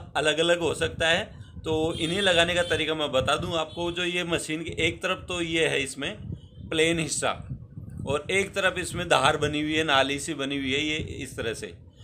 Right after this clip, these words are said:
तो ये वाला हिस्सा तो आपको जो है बाहर की तरफ हमेशा रखना होगा इस तरह से। ये जो धार बनी हुई है इसकी,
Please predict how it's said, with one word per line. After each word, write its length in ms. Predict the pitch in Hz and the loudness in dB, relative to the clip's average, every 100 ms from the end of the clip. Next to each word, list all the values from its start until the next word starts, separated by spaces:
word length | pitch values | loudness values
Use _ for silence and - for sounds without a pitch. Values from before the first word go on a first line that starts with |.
| - - | -16 -8
तो 80 | 147 | -2
ये 200 | 143 165 | 2 4
वाला 260 | 190 190 185 | 6 6 6
हिस्सा 360 | 175 170 160 | 4 2 2
तो 140 | 143 147 | 2 2
आपको 300 | 156 - 160 | 0 0 -2
जो 160 | 156 | 0
है 160 | 143 175 | 0 0
बाहर 300 | 120 120 131 | 2 2 0
की 100 | 156 | -4
तरफ 220 | - 143 | -4 -2
हमेशा 360 | 139 120 117 127 | -4 -4 -4 -4
रखना 320 | 110 107 123 | -4 -4 -4
होगा 280 | 127 107 127 | -2 -2 -6
इस 180 | 139 - | -8 -6
तरह 160 | 123 104 | -4 -6
से। 220 | - - | -6 -6
ये 400 | - - 120 135 | -6 -8 -4 -4
जो 80 | 160 | -2
धार 340 | 139 123 147 | 0 0 0
बनी 280 | 151 151 156 | 0 -2 -2
हुई 180 | 156 143 | -2 0
है 120 | 160 | -2
इसकी, 300 | 156 170 208 | -2 -8 -10